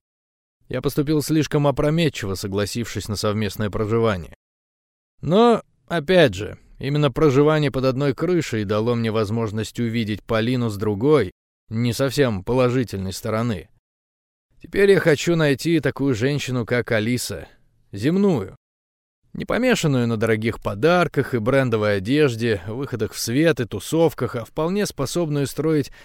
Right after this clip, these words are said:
совместную жизнь и растить детей».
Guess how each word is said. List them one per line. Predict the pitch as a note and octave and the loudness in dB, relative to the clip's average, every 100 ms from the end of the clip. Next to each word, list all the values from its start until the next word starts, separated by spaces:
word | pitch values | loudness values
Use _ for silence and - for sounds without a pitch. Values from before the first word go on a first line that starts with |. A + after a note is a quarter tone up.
| - | -12
совместную | - A#2+ C#3+ D3 B2+ B2 | -6 -4 -2 -4 -4 -4
жизнь | G#2+ D3+ D#3+ A2+ | 0 0 0 -2
и | |
растить | G#2 A2+ - C3+ A#2 | -2 -2 -4 -8 -4
детей». | A2+ G#2+ C#3+ A2 - | -6 -2 -2 -4 -8